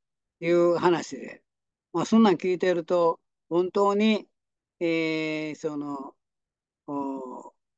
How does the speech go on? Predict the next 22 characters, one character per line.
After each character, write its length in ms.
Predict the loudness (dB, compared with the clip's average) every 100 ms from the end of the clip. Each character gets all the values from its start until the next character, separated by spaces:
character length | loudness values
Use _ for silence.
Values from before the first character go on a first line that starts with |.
| _ _ _ _ _ _ _ _ _ _ _ _ _ _
中 220 | 0 4
愛 140 | 4 4
天 200 | 2 2
皇 160 | -2
の 120 | -4
子 140 | -4 -4
供 260 | -2 0
を 80 | 2
妊 160 | 4 2
娠 240 | -2 -6
し 80 | -2
て 80 | -2
い 20 |
る 80 | -2
か 100 | -8
ど 140 | -10
う 20 |
か 120 | -6 2
怪 240 | 4 4
し 140 | 2 -4
い 60 |
と。 180 | -6